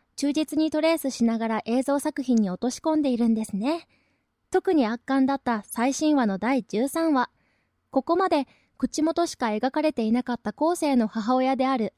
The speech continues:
有馬咲。それは母親の死後、そのことに向き合うことができなかったという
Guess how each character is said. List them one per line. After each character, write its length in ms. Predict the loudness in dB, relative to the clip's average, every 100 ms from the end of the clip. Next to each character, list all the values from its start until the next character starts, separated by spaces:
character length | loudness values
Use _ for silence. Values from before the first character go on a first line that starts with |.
| -2
有 160 | 2
馬 160 | 2 0
咲。 340 | -8 -8 -10 _ _ _ _ _ _ _
そ 160 | -4
れ 140 | 0 2
は 200 | 2 0 _ _
母 340 | -4 0 2 4
親 160 | 4
の 140 | 2 -2
死 180 | -4 -2
後、 220 | -2 -2 _ _ _
そ 140 | 2 4
の 120 | 4
こ 120 | 2
と 80 | 2
に 120 | 4
向 120 | 2
き 160 | 2 2
合 80 | 2
う 60 |
こ 120 | 0
と 100 | -4
が 120 | -2 -2
で 100 | -2
き 80 |
な 140 | -2 0
か 100 | -2
っ 80 | -2
た 140 | -2
と 120 | 0
い 220 | 0 0
う 60 | -2